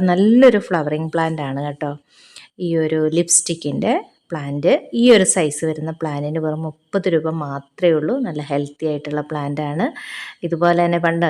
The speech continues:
ഈ ഒരു ചെറിയ സൈസിൽ തന്നെ കണ്ടില്ലേ, ഒരു ചെറിയൊരു കുഞ്ഞി പോട്ടിലാണ് ഇരിക്കുന്നതെങ്കിലും കണ്ടില്ലേ,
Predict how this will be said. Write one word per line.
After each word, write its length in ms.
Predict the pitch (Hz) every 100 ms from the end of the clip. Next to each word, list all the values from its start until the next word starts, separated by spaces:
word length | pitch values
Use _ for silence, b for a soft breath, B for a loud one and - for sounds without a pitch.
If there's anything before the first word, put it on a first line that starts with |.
| 139
ഈ 80 | 190 208
ഒരു 120 | 208
ചെറിയ 400 | 220 208 214 233
സൈസിൽ 380 | 233 196 185 190
തന്നെ 240 | 185 180
കണ്ടില്ലേ, 360 | 170 160 147 135 165
ഒരു 140 | 190
ചെറിയൊരു 680 | 202 196 196 214 226 254 269
കുഞ്ഞി 300 | 262 226 247
പോട്ടിലാണ് 540 | 247 220 214 214 202
ഇരിക്കുന്നതെങ്കിലും 600 | 190 190 208 214 208 214 208
കണ്ടില്ലേ, 400 | 175 170 160